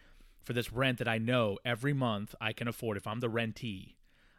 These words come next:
I like to see, okay, I can afford thirteen hundred. I have my other liabilities. Some people are living paycheck to paycheck. They don't wanna have to think, "Oh shit, the roof is now broken. Oh shit, my heater's broken. Now I gotta put up another thousand dollars or fifteen hundred." Sometimes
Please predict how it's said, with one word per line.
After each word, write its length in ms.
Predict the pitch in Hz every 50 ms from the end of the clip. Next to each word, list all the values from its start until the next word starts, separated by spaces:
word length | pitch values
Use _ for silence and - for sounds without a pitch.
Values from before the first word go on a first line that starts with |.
| _ -
I 160 | 107 113 120
like 280 | 127 123 117 117 - -
to 80 | 120
see, 420 | - - - 113 107 98 95 95 -
okay, 300 | - 127 117 - 117 98 - -
I 120 | 120 135
can 140 | - 156 143
afford 320 | 123 - 135 123 117 -
thirteen 320 | - 120 107 - - 120 110
hundred. 500 | 123 139 156 156 156 165 160 160 147 - - - - - - -
I 60 | - 107
have 140 | 110 104
my 120 | 101 92 95
other 300 | 104 123 139 151 156 151
liabilities. 640 | 147 139 139 139 131 139 135 135 135 131 135 131 -
Some 140 | - 156
people 180 | - 147 135 135
are 20 |
living 200 | 127 120 117 110
paycheck 320 | 98 110 107 101 - 104 -
to 80 | -
paycheck. 500 | - 131 131 127 - - 131 127 127 - - - - - -
They 80 | 143
don't 120 | 147 151 139
wanna 200 | 135 127 123 113
have 180 | 120 120 -
to 60 | - 117
think, 240 | - 120 110 - -
"Oh 120 | 143 143 123
shit, 400 | - - 156 135 110 - - -
the 80 | 98
roof 240 | 104 120 143 135 -
is 100 | 117 110
now 160 | 110 107 104
broken. 500 | 98 110 107 104 101 - 113 107 107 110 _ - - - - -
Oh 100 | 131 131
shit, 380 | 120 - - 143 127 113 - - -
my 540 | - 120 113 110 104 104 104 101 98 98 - -
heater's 400 | - - 165 156 139 123 104 101
broken. 480 | 101 107 104 98 - - 107 107 110 - - - - -
Now 180 | 113 113 123 123
I 120 | 120 120
gotta 180 | 117 117 113 -
put 180 | - 123 113
up 140 | 113 107 -
another 340 | 110 113 117 113 110 110 98
thousand 460 | - - 113 110 110 110 104 113 104
dollars 380 | 104 107 107 110 107 107 101 104
or 40 |
fifteen 360 | - - 113 - - 123 110 107
hundred." 240 | 110 110 107 98
Sometimes 440 | - - 135 147 - 143 131 117 104